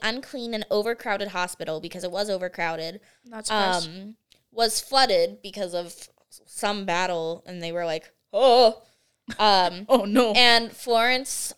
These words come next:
Speaker 1: Nightingale described it as, quote unquote, "the kingdom of hell."
Speaker 2: Wait, nice.
Speaker 1: So she was not having a good time, obviously. I mean, no one was having a good time. It was war,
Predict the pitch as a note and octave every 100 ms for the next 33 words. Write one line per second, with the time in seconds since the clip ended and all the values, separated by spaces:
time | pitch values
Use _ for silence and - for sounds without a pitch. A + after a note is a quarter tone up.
0 | _ G#3 G3+ G#3+ A3 G#3 G3+ F#3+ F#3 -
1 | G3+ G3+ G3+ - F#3 F3+ F3+ - - _
2 | _ _ B3 C#4 C#4 C#4 A#3 G#3+ - G#3+
3 | G3+ G#3 G#3+ C4 B3 C4 C4+ B3+ G3 G3+
4 | G3+ F#3 F#3 F4+ - _ _ _ _ _
5 | - - A3 F#3 F#3+ F#3+ F3 - - -
6 | _ _ _ _ _ - A3+ G3 F3 F#3
7 | - B3 A#3+ A3+ G#3+ A3 - - A3 A3+
8 | A#3+ C4 B3 A#3 G#3+ G3+ G3 G3 F#3+ F3
9 | E3 D#3+ - F#3 E3+ E3 - E3+ F3 -
10 | _ _ B3+ C4+ C#4 C4 G#3+ G#3+ G3+ F#3+
11 | F#3 F3 F3 E3+ E3 D#3+ F3+ F3 D#3+ D#3